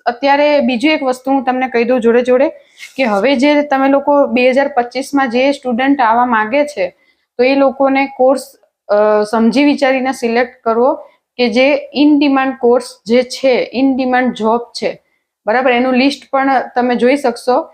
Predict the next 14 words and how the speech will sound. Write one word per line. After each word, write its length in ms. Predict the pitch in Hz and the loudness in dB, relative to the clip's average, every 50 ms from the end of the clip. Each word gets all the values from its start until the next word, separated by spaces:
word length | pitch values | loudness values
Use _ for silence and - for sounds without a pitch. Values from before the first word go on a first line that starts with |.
| _ _ _ _ _ _ - | _ _ _ _ _ _ -4
કે 180 | 220 220 214 | -2 -2 0
ઓફિશિયલી 560 | - 220 220 - 247 240 - - 233 233 254 240 | 0 -2 -2 -2 -4 -2 0 0 0 2 2 2
જે 360 | 214 247 247 247 240 240 233 | 2 2 2 4 2 2 0
વેબસાઇટ 480 | 220 226 226 226 - - 262 240 240 240 | 0 0 -2 -2 -2 -2 0 0 0 0
છે 140 | - 277 | 0 0
એની 200 | 247 233 233 233 | 0 0 0 -2
અંદર 240 | 226 233 226 233 226 | -2 -2 -2 -2 0
in 120 | 240 240 240 | 0 0 0
demand 400 | 240 233 240 240 240 240 240 240 | 2 2 2 0 0 0 0 -2
કેટેગરી 540 | 240 226 214 214 - 240 233 226 214 240 | -2 -4 -4 -2 -2 -2 -2 -2 -2 -4
પણ 200 | 233 - 240 247 | -6 -4 -4 -2
અવેલેબલ 560 | 247 233 214 220 214 220 220 220 190 220 220 220 | -2 -2 -2 -2 -2 -2 -2 -2 -2 -2 -2 -2
છે. 240 | - - 247 285 - - _ _ _ _ _ _ _ _ _ _ _ _ _ _ _ _ _ _ _ _ _ _ _ _ _ - | -4 -4 -4 -4 -4 -8 _ _ _ _ _ _ _ _ _ _ _ _ _ _ _ _ _ _ _ _ _ _ _ _ _ -2
તો 220 | - 247 254 262 | 0 0 2 2